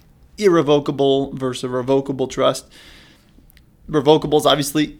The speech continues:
easier to change, uh, hence the word irrevocable versus revocable. But either one, there's different things you can do depending on how it's set up. Um, so like Greg said, the important thing is get it started. I think another thing you say a lot is it's what it's like, uh,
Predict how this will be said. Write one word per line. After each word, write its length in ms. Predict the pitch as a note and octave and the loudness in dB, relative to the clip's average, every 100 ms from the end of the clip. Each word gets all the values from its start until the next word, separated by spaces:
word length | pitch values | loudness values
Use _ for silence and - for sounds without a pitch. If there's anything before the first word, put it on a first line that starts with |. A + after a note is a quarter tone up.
| - | -2
easier 400 | D#3 D3 D#3+ D#3+ | 0 2 2 2
to 60 | |
change, 560 | F3 E3 C#3 F#3+ - - - | 0 0 0 -2 -8 -16 -14
uh, 260 | C3 B2+ C3 | -6 -4 -2
hence 220 | C#3 C3+ | -4 -6
the 100 | - | -4
word 240 | C3 C3 C3+ | -2 -2 -2
irrevocable 640 | C3+ C3 B2+ B2+ B2 C3 | -4 -4 -4 -6 -6 -6
versus 240 | C3 C3 | -6 -10
revocable. 480 | C3+ C3 C3 C3+ B2+ | -6 -4 -4 -6 -6
But 260 | B2+ C3+ - - - _ _ | 0 -2 -2 -16 -20 _ _
either 320 | C#4+ C4+ A3 | -4 0 2
one, 480 | F#3 E3+ F3+ A3 A3 - - - | 4 2 0 -2 -12 -20 -20 -4
there's 220 | D3 C#3 | -2 -2
different 240 | D#3 D#3 | -4 -4
things 180 | D#3+ D#3 | -8 -8
you 80 | C#3+ | -8
can 100 | C#3+ | -6
do 140 | C#3+ | -4
depending 400 | C#3 C#3 C#3 C#3 | -4 -4 -4 -2
on 120 | C3 | -4
how 160 | C3 B2+ | -4 -6
it's 120 | B2+ | -8
set 180 | - A#2+ | -8 -6
up. 240 | - - - - - - - | -8 -12 -20 -20 -20 -18 -12
Um, 160 | B2 | -10
so 400 | C#3 C#3 C3 - - _ | -4 -2 -2 -4 -14 _
like 220 | - C3 | -10 -10
Greg 220 | C3+ C3 C3+ | -6 -6 -4
said, 380 | D3+ A2+ - - | -4 -4 -6 -10
the 80 | |
important 460 | B2 B2+ D3+ D#3 D3 | -10 -6 -4 -4 -4
thing 240 | D#3 E3+ | -4 -4
is 320 | F#3 C#3 B2 B2 _ - | -6 -8 -10 -12 _ -8
get 200 | C#3+ E3+ | -4 -4
it 120 | F#3 | -4
started. 440 | - D3+ C#3+ E3 | -2 0 0 0
I 80 | E3 | -4
think 160 | D3+ D3+ | -6 -4
another 200 | C#3 C#3+ | -4 -4
thing 240 | C#3+ C3+ | -4 -4
you 80 | C3 | -4
say 180 | C3 C3 | -4 -2
a 80 | C3 | -2
lot 300 | C3 B2+ B2 | -2 -4 -6
is 220 | B2+ C3 | -10 -10
it's 260 | - - | -14 -12
what 140 | - - | -10 -10
it's 180 | - - | -10 -12
like, 220 | - - | -12 -10
uh, 240 | A2+ - | -8 -8